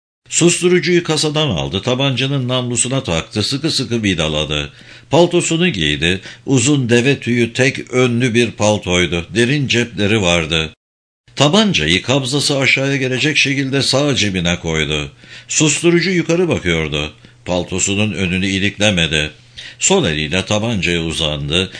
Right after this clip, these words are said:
tabancayı susturucudan tutup çekti ve sağ eline geçirdi. Tabancanın emniyetini açtı.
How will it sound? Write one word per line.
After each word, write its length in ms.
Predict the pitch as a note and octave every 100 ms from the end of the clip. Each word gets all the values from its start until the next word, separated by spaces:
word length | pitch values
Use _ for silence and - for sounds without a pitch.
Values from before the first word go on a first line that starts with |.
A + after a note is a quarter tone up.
| -
tabancayı 580 | - C3+ D#3 D#3 D#3 D#3+
susturucudan 840 | - D3+ B2+ D3+ D3 B2+ C3+ C#3+ C#3+
tutup 360 | B2+ A#2 A#2
çekti 360 | B2+ A#2+ A#2 B2+
ve 120 | A#2+
sağ 300 | A2+ A2+ A2
eline 300 | G2 F#2+ F#2
geçirdi. 680 | E2+ E2+ - E2 D#2 D#2 E2 - - - - -
Tabancanın 640 | - C#3+ G3+ F#3+ F#3+ F#3+
emniyetini 640 | F3+ D#3+ D#3 D#3+ D3+ D#3+ D#3+
açtı. 600 | F2 D#2 - D#2 D2